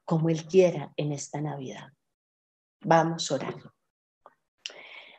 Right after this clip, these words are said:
Padre, damos gracias por cada detalle que aún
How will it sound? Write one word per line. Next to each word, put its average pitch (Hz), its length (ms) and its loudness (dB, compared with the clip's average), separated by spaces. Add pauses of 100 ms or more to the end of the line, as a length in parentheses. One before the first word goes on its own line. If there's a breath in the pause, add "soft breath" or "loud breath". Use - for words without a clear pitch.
(180)
Padre, 240 420 12
damos 202 420 8
gracias 220 680 8
por 190 320 0
cada 185 260 6
detalle 185 840 4
que 196 120 2
aún 208 580 4